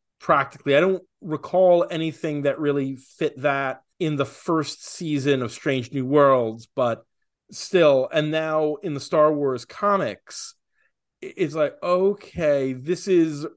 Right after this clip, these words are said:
reaching a, a critical mass where, you know, in the same way that during the Cold War, the atomic panic was everywhere, it feels like this fear of A I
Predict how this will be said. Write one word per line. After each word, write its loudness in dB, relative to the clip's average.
reaching 2
a, 0
a 0
critical -4
mass -8
where, 2
you -4
know, -2
in -4
the -2
same 0
way -2
that -4
during 0
the -8
Cold -2
War, 0
the -10
atomic -4
panic -6
was 2
everywhere, -4
it -6
feels -2
like 0
this -2
fear 0
of -4
A 4
I 0